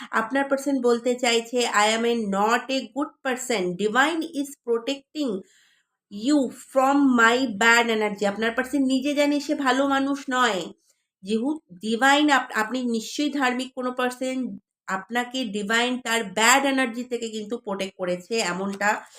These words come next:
সে আপনাকে বলতে চাইছে। Again আরেকটা হিডেন, আহ, ফিলিং দেখি, "Your fight spoil my feeling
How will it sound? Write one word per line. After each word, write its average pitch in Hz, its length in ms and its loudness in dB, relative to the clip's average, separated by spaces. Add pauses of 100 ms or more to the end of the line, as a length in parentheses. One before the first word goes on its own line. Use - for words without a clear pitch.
(180)
সে 254 340 0 (220)
আপনাকে 202 680 0
বলতে 196 420 -2
চাইছে। 190 640 -2 (880)
Again 240 380 2
আরেকটা 240 380 0
হিডেন, 247 320 -2
আহ, 220 560 2
ফিলিং 247 300 -2
দেখি, 262 480 -2 (720)
"Your 294 220 2
fight 277 480 4
spoil 254 520 2 (120)
my 220 180 2 (180)
feeling 269 340 0